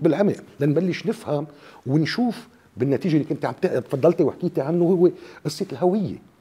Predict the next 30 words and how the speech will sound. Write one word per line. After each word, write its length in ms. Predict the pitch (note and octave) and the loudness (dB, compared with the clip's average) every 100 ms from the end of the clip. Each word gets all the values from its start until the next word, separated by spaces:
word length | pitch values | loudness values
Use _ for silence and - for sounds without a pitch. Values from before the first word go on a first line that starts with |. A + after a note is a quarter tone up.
| _ _ - | _ _ 0
شو 160 | B3+ | 4
هي 300 | A3 F#3+ A#2 | 6 6 2
الهوية 340 | A2 G2+ A2+ G2+ | 0 -4 -4 -6
اللبنانية 520 | F#2+ D#2 G2 F#2+ E2+ | -8 -10 -10 -8 -8
بالنتيجة؟ 500 | C#2+ F2 - C#2+ F#2+ - - | -10 -14 -14 -12 -12 -14 -14
هي 220 | F#2+ D3+ C3+ | -4 -2 2
تبولة 540 | - F#2+ E3 F#3+ G3+ - - - _ _ _ _ _ - | 2 4 4 6 4 -6 -20 -20 _ _ _ _ _ 2
ولا 240 | D#3 F#3+ | 4 4
في 220 | - G#3+ | 2 2
أبعد 260 | D#3 A#2+ B2 | 2 2 -2
من 120 | G#2+ | -4
هيك؟ 360 | B2 F#2 - - _ _ _ _ _ - | -4 -8 -14 -20 _ _ _ _ _ 0
كنت 160 | G#3 E3+ | 2 4
عم 100 | E3+ | 2
تحكي 280 | A#3 - G3 | 0 0 0
عن 100 | F#3+ | 0
الألم، 440 | F3+ A#3 D3 - - | 0 0 0 -2 -2
يمكن 260 | D#3 - | 0 0
الهوية 300 | A2 B2 E3 | -2 0 2
اللبنانية 460 | D#3 D3 D3+ F#3+ F3+ | 2 0 -2 0 0
هي 100 | E3+ | 0
الألم. 380 | - A#3 E3 E2 - _ _ _ _ _ _ _ _ | -2 -6 -8 -14 -20 _ _ _ _ _ _ _ _
لازم 220 | F#3 A#3+ | 4 6
نفتش 500 | G#3+ B3 C4+ A#3+ - | 6 4 4 0 -2
على 160 | C3 D#3 | -2 -2
الأشياء 440 | A3+ - F#3 D#3+ - - - C#3 | -2 2 2 2 -2 -16 -12 2
يلي 240 | E3+ F3 | 4 4
بتربطنا 520 | F3 F#3+ D3+ - F#3+ | 6 6 6 2 0
ببعضنا 480 | D3+ C3+ D#3+ C#3 A2+ | 0 2 0 -2 -8
كلنا، 340 | - A#2+ A2 | -10 -10 -10